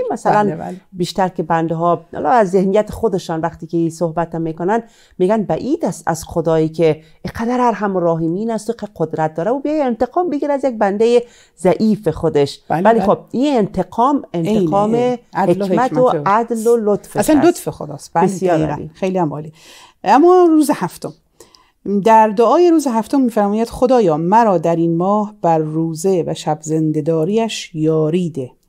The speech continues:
Speaker 2: و از لغزش‌ها و گناهان دورم بدار
Speaker 1: مهم.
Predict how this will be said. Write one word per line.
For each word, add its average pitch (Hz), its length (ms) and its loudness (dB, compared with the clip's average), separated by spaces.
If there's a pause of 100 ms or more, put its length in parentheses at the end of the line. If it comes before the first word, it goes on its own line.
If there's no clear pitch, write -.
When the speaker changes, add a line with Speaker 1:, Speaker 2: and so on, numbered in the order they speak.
(460)
Speaker 2:
و 175 80 -2
از 160 280 0
لغزش‌ها 160 960 -2
و 156 120 0
گناهان 165 760 -2 (180)
دورم 170 440 0
بدار 139 360 -6
Speaker 1:
مهم. 160 280 -10